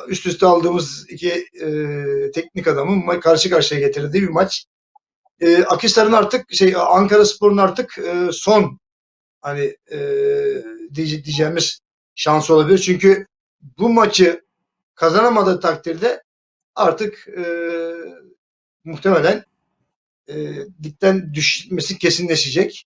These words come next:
E, kazanmak zorunda. Kazanmak zorunda olduğu için de, e, açık oynayacak.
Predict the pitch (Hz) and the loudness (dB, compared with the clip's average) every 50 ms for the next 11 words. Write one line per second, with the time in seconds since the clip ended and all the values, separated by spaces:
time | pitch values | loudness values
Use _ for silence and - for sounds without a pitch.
0 | _ _ _ _ _ _ _ _ _ _ _ _ - 165 165 156 - - 202 190 | _ _ _ _ _ _ _ _ _ _ _ _ -8 -8 -8 -4 0 2 4 4
1 | 233 233 226 233 240 196 165 190 165 156 156 156 196 208 208 - _ _ 160 - | 4 4 4 2 2 4 4 4 4 4 2 -2 -4 -6 -8 -10 _ _ -8 -4
2 | 190 190 185 208 214 214 247 233 190 196 208 220 220 214 226 226 226 214 233 254 | -2 0 2 0 2 2 0 2 4 4 4 4 4 4 2 2 2 2 -2 -4
3 | 233 190 190 185 190 220 262 254 - - _ _ _ _ _ _ - 190 190 185 | -4 -2 -4 -2 -2 -2 -2 -2 -4 -8 _ _ _ _ _ _ -8 -4 -4 -2
4 | 185 185 185 - 190 - 254 202 220 175 165 156 143 147 208 233 - - | -4 -2 -2 -2 -2 -2 2 2 4 4 4 2 0 -2 -2 -2 -4 -8